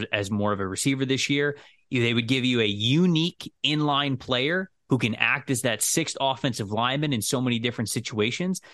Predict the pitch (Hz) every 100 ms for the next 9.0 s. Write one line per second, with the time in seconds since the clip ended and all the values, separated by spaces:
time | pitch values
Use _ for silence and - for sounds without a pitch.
0 | - 110 123 127 160 156 117 107 123 156
1 | _ _ - 104 107 120 123 127 165 175
2 | 160 - - 147 - - 123 156 151 175
3 | - - 208 147 170 180 151 143 127 -
4 | 143 131 123 - 131 131 120 123 - 110
5 | 110 131 120 - 117 139 156 151 143 120
6 | 110 - - - 139 151 156 156 156 -
7 | _ - - 131 123 135 120 113 113 113
8 | 107 - 110 98 101 - 95 95 92